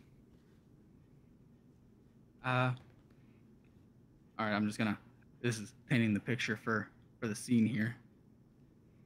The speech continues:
There's a man simply sitting at a desk. He's hastily writing things down on, on a piece of paper.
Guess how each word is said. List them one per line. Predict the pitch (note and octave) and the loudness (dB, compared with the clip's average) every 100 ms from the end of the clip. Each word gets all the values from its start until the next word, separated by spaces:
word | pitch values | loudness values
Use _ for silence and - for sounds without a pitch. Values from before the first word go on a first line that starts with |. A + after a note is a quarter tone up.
| - - - - - - - - - - - - - | -20 -20 -20 -20 -20 -20 -20 -20 -20 -20 -20 -20 -8
There's | C#3+ C#3 | 0 4
a | |
man | D3 F3 F#3 F3+ F3+ E3+ - - - - - - - - - - - | 6 8 8 8 6 4 0 -18 -20 -20 -20 -20 -20 -20 -20 -20 -4
simply | A#3 B3+ | 0 2
sitting | A3+ B3 A#3 | 4 8 10
at | A#3 | 10
a | G3 | 8
desk. | D#3+ F3+ - - - - - - - - - - - - - - - - - D3 | 6 6 2 -6 -14 -20 -20 -20 -20 -20 -20 -20 -20 -20 -20 -20 -20 -20 -20 -8
He's | D3 C3+ - - - - - | -6 -6 -12 -20 -20 -20 -8
hastily | - D#3 - D3+ C#3 | 0 2 2 2 2
writing | C3 C#3+ C#3 C#3 | 4 6 8 6
things | C3+ B2+ A#2 | 6 4 4
down | B2+ B2 A#2 A2+ | 2 2 2 0
on, | A2+ A#2 - - - - | -4 -8 -14 -20 -20 -20
on | B2+ | -20
a | A#2+ | -16
piece | A#2+ - | -8 -6
of | G#2 | -4
paper. | G#2+ G2+ A2 | -4 -4 -6